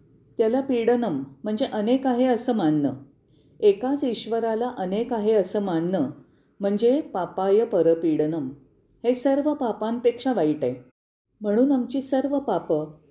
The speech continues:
ही आमच्या अज्ञानामुळे झाली आहेत. अज्ञान आणि काम, इच्छा किंवा वासना एवढंच. आणि म्हणून त्यांना पार करून जायचं आहे, त्यांना जाळून नष्ट करायचं आहे. या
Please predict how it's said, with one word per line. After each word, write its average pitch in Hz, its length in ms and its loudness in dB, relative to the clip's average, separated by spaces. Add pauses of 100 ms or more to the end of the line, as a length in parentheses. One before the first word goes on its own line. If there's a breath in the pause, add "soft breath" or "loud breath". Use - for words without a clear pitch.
(220)
ही 254 100 -2
आमच्या 226 360 -2
अज्ञानामुळे 214 920 2
झाली 143 340 -2
आहेत. 120 160 -2 (640)
अज्ञान 202 560 0
आणि 240 160 0
काम, 160 420 -4 (480)
इच्छा 233 340 -2
किंवा 262 260 0
वासना 185 580 0 (200)
एवढंच. 160 500 2 (500)
आणि 196 160 -4
म्हणून 196 400 -4
त्यांना 202 400 0
पार 208 280 0
करून 185 340 0
जायचं 139 360 0
आहे, 123 120 -2 (500)
त्यांना 208 300 0
जाळून 240 420 2
नष्ट 233 300 -2
करायचं 156 480 -2
आहे. - 1200 -16
या 226 160 2